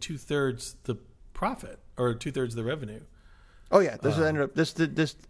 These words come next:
Speaker 2: this did banger, uh, bang up,
Speaker 1: It did.
Speaker 2: bang up business.
Speaker 1: It
Speaker 2: Did
Speaker 1: did
Speaker 2: good
Speaker 1: good.
Speaker 2: job.
Speaker 1: Uh, it did real good, but it was, uh,
Speaker 2: Yeah.
Speaker 1: in both categories, in budget and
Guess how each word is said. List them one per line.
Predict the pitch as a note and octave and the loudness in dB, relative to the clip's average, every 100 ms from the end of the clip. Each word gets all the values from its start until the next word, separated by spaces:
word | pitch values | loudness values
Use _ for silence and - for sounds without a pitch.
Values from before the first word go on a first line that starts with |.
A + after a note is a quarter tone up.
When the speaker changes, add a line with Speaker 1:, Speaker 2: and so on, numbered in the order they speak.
| - | 0
Speaker 2:
this | D#3 - | 0 2
did | D#3 C3 A2+ | 0 0 2
banger, | C#3 A#2+ G#2+ G2+ G2+ G#2+ | 2 2 -4 -4 -2 -2
uh, | G#2+ | -2
bang | G#2+ C3 C3 | 2 2 2
up, | A2+ | -4
Speaker 1:
It | |
did. | A#2 D#3 | -4 2
Speaker 2:
bang | E3+ F3 | 4 4
up | D3 | 2
business. | D3 C3 A2+ - - - - - - | 2 0 -2 -4 -6 -10 -16 -20 -6
Speaker 1:
It | C3+ | 0
Speaker 2:
Did | B2 D3+ | 0 2
Speaker 1:
did | |
Speaker 2:
good | C3+ | 4
Speaker 1:
good. | D#3+ C3+ A2 | 4 4 4
Speaker 2:
job. | C3+ | 2
Speaker 1:
Uh, | - - | 0 -8
it | |
did | B2 C3 | -4 0
real | C3 | 0
good, | B2+ C3 | 2 2
but | A#2 B2 | 2 2
it | |
was, | A#2+ B2 | 2 2
uh, | A2 | 2
Speaker 2:
Yeah. | G#2 | -2
Speaker 1:
in | |
both | A2+ C#3 F3+ F3+ | 0 4 4 6
categories, | E3 D#3+ C#3+ C3+ B2 | 4 4 4 2 2
in | A#2+ | 0
budget | B2+ C3 C3 A#2+ | 0 2 0 -2
and | A#2+ A#2+ A#2 | -2 -2 -2